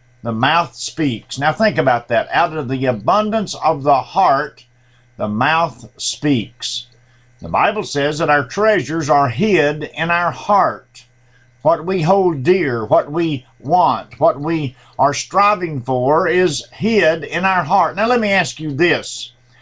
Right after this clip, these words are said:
What are your dreams? What do you want? What will would you put in your life to be completed if you could?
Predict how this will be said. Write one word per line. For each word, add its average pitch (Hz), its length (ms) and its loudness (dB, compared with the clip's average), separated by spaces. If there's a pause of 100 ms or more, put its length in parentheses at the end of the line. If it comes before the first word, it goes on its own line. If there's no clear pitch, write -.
(480)
What 254 200 4
are 247 100 2
your 170 220 -4
dreams? 120 1000 -4
What 202 200 4
do 170 80 -4
you 151 220 -4
want? 123 460 0 (760)
What 214 360 2
will 151 640 0
would 143 300 -2
you 196 420 0
put 147 480 0
in 147 300 -6
your 196 280 4
life 156 600 0 (600)
to 139 80 0
be 180 160 2
completed 185 640 0
if 180 160 2
you 185 140 -4
could? 127 580 0